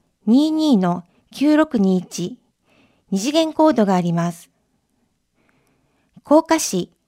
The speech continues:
伊賀市、亀山市の広報誌へは、信楽高原鉄道と桃鉄コラボの記事を掲載しています。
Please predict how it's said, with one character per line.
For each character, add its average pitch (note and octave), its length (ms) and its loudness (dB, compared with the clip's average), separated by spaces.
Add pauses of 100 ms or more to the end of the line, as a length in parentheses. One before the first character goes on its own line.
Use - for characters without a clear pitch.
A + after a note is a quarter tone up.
(1300)
伊 G#3+ 100 -2
賀 D4 140 0
市、 G3 340 -6 (220)
亀 B3+ 240 0
山 D4+ 240 0
市 G#3 160 -4
の F3+ 200 -2 (160)
広 C#4+ 220 -2
報 D#4+ 160 0
誌 A#3 200 -4
へ G3 120 0
は、 E3+ 260 -4 (340)
信 B3+ 240 0
楽 - 240 0
高 D4+ 220 2
原 C#4+ 220 0
鉄 D4 220 -4
道 G3 180 0
と F3 380 -6 (280)
桃 B3 220 4
鉄 D4 300 -6
コ D#4 120 4
ラ B3 120 4
ボ F#3 100 -4
の E3+ 160 -4
記 - 180 -10
事 C4+ 160 -2
を F#3 80 4
掲 F#3 220 -6
載 A#3 240 -2
し - 60 -12
て A3+ 120 -2
い G#3+ 120 2
ま G3 200 -2
す。 - 200 -16